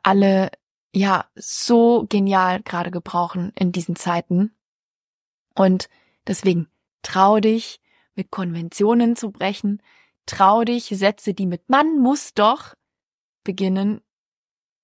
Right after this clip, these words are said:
wirklich, ja, die in, die in den Müll zu schleudern und lebe dein authentisches Leben.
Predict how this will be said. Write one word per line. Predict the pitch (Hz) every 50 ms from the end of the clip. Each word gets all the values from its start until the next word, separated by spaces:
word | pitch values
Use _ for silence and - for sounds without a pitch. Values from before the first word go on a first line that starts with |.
| _ _
wirklich, | - 254 320 - - 262 247 - - _ _ _ _ _
ja, | - - 262 - - 220
die | 202 240
in, | - 233
die | 226 226
in | -
den | - 226 226 233 233 240 254
Müll | 285 330 370 440 - -
zu | - - 233 220
schleudern | - - - - 208 202 190 196 220 226 190 175 170 180 208 269 320 - _ _ _ _ _ _ _ _ _ _ _ _ _
und | 214 208 208
lebe | 202 214 214 220 233 240 247 240 247 240 240 240 247 - _ _ _ _ _ _ _ _
dein | 185 185 185 185 185 185 190 202 - _ _ _ _ _
authentisches | - - - - - - 175 165 170 - 185 175 - - 170 160 - - - _ _ _ _ _ _ _ _ _ _ -
Leben. | 170 156 147 143 - 165 156 -